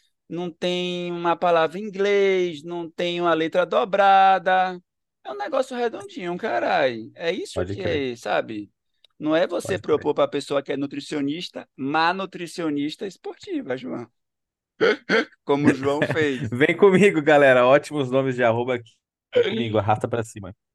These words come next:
Speaker 1: Ai, mas a gente tá aqui com Paty
Speaker 2: Mano, que
Speaker 1: Faraó.
Speaker 2: nome horrível. Desculpa, gente.
Speaker 1: Eles
Speaker 2: Puxa.
Speaker 1: que <laughs> estão rodando o mundo.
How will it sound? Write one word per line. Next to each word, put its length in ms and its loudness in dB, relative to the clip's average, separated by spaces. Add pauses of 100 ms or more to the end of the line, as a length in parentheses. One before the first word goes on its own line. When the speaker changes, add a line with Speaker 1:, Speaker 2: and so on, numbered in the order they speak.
(240)
Speaker 1:
Ai, 320 0
mas 140 -2
a 20 -4
gente 180 -6
tá 140 2
aqui 600 -4 (1000)
com 180 -4
Paty 380 0
Speaker 2:
Mano, 80 2
que 40 -2
Speaker 1:
Faraó. 340 2 (180)
Speaker 2:
nome 60 2
horrível. 420 -4
Desculpa, 500 -6
gente. 180 -12
Speaker 1:
Eles 280 -6
Speaker 2:
Puxa. 260 -12 (680)
Speaker 1:
que 420 0 (100)
<laughs> 540 -4
estão 360 -6
rodando 440 -2
o 60 -6
mundo. 600 -6